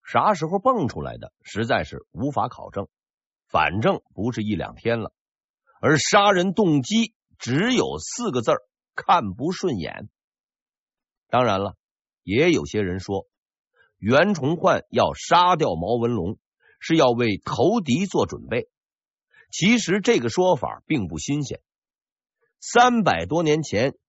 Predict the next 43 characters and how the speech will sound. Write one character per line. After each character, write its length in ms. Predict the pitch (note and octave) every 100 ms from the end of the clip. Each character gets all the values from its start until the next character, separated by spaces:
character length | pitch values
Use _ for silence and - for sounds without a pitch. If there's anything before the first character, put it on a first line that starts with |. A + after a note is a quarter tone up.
| _
袁 400 | F#2+ A2+ E3+ A3+
崇 240 | - E3+
焕 280 | G#3 G3+ D3 -
快 320 | - A#3 E3+
死 320 | G#2 - G#1 B1
那 200 | D#3+ C#3+
阵 140 | F#2+
儿， 140 | E2 - _
京 280 | E3 F#3
城 240 | F#3 G#2 C#3
里 160 | B2 -
都 200 | E3 F3
这 100 | C3+
么 100 | D2+
说。 220 | G2+ G#2 _ _ _ _ _ _ _ _ _ _
但 180 | - G#3+
是 120 | F3
事 340 | F#3 - C#4 D#3+
实 340 | - B2 A3+
上， 200 | G#3+ D3 - _ _ _
这 300 | C#4 A3+ G#2
是 180 | -
个 100 | D2+
相 400 | D2 - G3+ G#3+
当 200 | G3+ G3+
无 220 | F#3 C3 G3+
聊 340 | B2 G#2 A#3
的 100 | A#3+
讲 240 | - -
法， 140 | F2+ - _ _ _ _ _ _ _ _ _ _ _
因 160 | G3
为 120 | G#3+
根 260 | G3 A3+ A3
据 180 | F#3 D#3+
清 400 | - A3 A#3+ A#3
朝 360 | B2 C3 D#3 - _
满 440 | - A2 G#2 G2+ G#2
文 220 | B2 G3+
老 280 | D3+ D2+ G2
档 200 | F#3+ C#3+
的 100 | B2+
记 180 | E3+ A#2
载， 200 | -